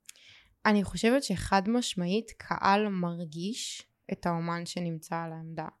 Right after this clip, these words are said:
כאילו, ככה אני מרגישה בסטים שלי. אמ,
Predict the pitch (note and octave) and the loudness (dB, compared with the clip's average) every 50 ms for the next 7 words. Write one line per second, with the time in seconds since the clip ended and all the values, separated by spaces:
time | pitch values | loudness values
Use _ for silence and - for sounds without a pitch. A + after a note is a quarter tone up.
0 | _ _ _ _ _ _ _ _ _ _ _ - - E3 E3+ - G#3 G#3 G3 - | _ _ _ _ _ _ _ _ _ _ _ -8 -6 -4 2 6 6 6 6 6
1 | G#3+ G3+ F#3+ F3+ F3+ F3+ F3 F3 E3 D#3+ D3+ - - E3+ E3 E3 E3 D#3+ E3 E3+ | 2 2 2 2 0 -2 -2 -6 -8 -8 -8 -4 -4 -4 -2 -2 -4 -4 -4 -4
2 | - - - F3 F3 - F#3+ F#3+ F#3 - - G#3 G3+ A#3+ C4+ D#4 D#4 - _ _ | -4 0 0 -2 0 0 -2 -2 -2 -2 -2 0 4 4 4 4 2 -4 _ _
3 | _ _ - - - - _ _ _ _ - - F#3 F3+ F3+ F3+ F3+ F3+ F3 F3 | _ _ -20 -20 -20 -20 _ _ _ _ -2 0 2 2 4 2 0 0 -2 -2
4 | F3 F3 F3 F3 F3 E3+ E3 F3 | -4 -4 -6 -6 -6 -8 -8 -10